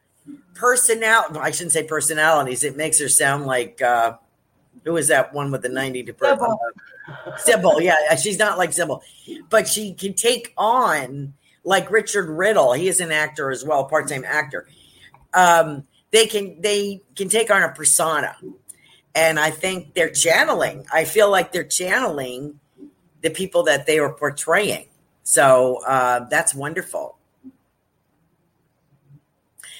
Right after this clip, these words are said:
Speaker 1: And, uh, D-, uh, Linnell is also saying she was doing automatic doodling.
Speaker 2: Oh, neat.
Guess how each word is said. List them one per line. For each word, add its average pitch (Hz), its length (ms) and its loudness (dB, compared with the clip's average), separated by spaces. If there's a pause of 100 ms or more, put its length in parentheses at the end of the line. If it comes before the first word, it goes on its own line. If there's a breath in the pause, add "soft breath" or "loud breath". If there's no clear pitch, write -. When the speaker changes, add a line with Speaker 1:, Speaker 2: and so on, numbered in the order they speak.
(280 loud breath)
Speaker 1:
And, 147 340 0
uh, 143 320 2
D-, 135 100 -14 (140)
uh, 151 80 0
Linnell 165 320 0
is 156 140 0
also 165 240 0
saying 151 280 0
she 156 120 -4
was 151 160 -6
doing 151 400 -6
automatic 165 800 2
doodling. 143 540 -2 (1080)
Speaker 2:
Oh, 294 120 -6
neat. 302 420 -6